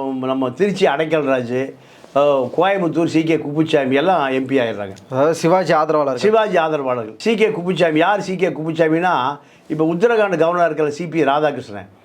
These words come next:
Speaker 1: பழைய, அ, பி ஜே பியினுடைய மாநில தலைவர், அவருடைய சொந்த சித்தப்பா. ராதாகிருஷ்ணனுடைய அப்பாவும் சி கே குப்புசாமி அண்ணன் தம்பிங்க. அவர் முதல் எம் பி. அப்போ சி கே குப்புசாமி தான்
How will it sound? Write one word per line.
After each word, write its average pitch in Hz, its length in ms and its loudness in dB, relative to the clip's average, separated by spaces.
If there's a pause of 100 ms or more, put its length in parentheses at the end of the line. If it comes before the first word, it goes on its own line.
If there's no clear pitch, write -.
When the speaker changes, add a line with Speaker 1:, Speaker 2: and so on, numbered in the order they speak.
(340)
Speaker 1:
பழைய, 151 540 0 (200)
அ, 143 160 2
பி 131 420 -2
ஜே 190 160 2
பியினுடைய 165 360 0
மாநில 151 360 0
தலைவர், 117 400 -4 (240)
அவருடைய 185 360 2
சொந்த 165 240 -2
சித்தப்பா. 131 460 -4 (1300)
ராதாகிருஷ்ணனுடைய 160 760 2
அப்பாவும் 175 840 0 (120)
சி - 180 -6
கே 196 140 2
குப்புசாமி 165 420 0
அண்ணன் 147 240 0
தம்பிங்க. 104 320 -6 (580)
அவர் 165 140 4
முதல் 208 240 2
எம் 180 200 0
பி. 156 260 -4 (1000)
அப்போ 151 540 0
சி 185 220 -4
கே 190 180 0
குப்புசாமி 156 520 0
தான் 147 520 0